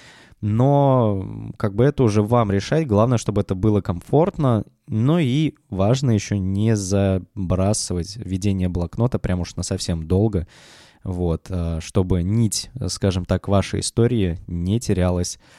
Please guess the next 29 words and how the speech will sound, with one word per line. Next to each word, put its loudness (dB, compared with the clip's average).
на -4
страницах, -4
а, -6
блокнота. -6
Ну, 2
а 2
написать 2
там 0
пару 2
предложений 2
о 0
том, 0
как -2
прошёл -2
сегодняшний -4
день, 0
это -4
несложно. -2
А, 2
начал 0
я 4
вести 2
свой 2
блокнот 2
с -4
ответа 0
на 0
три 0
вопроса. 2